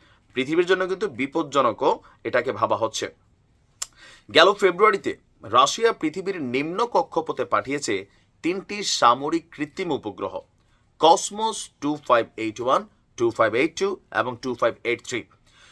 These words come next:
এইসব উপগ্রহ থেকে রহস্যময় কিছু বস্তু বের হতে দেখা গেছে, যা থেকে প্রথম থেকেই সন্দেহ বেঁধেছিল মার্কিন মহাকাশ এবং গোয়েন্দা সংস্থাগুলোর মধ্যে। তাদের ধারণা,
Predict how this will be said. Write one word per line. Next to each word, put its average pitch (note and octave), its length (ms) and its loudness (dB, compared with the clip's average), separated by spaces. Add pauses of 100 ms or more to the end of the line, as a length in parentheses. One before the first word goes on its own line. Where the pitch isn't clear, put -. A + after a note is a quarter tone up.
(240)
এইসব G3 420 4 (140)
উপগ্রহ E3 520 0
থেকে B2 460 -4 (100)
রহস্যময় E3+ 840 -4
কিছু C3+ 260 -10
বস্তু A2+ 540 -2 (320)
বের C3+ 300 0
হতে C3 260 -8
দেখা G2 240 -6
গেছে, F#2+ 380 -10
যা A2+ 360 2
থেকে D3 360 -4 (440)
প্রথম D3 300 4
থেকেই F#3+ 420 -2
সন্দেহ G3 560 -4
বেঁধেছিল C#3 480 0 (360)
মার্কিন C#3+ 500 -2
মহাকাশ C#3+ 600 -4
এবং A#2+ 300 0 (340)
গোয়েন্দা D3 460 0
সংস্থাগুলোর A#2+ 720 -4
মধ্যে। G#2 380 -8 (520)
তাদের F3+ 440 6
ধারণা, C3+ 500 4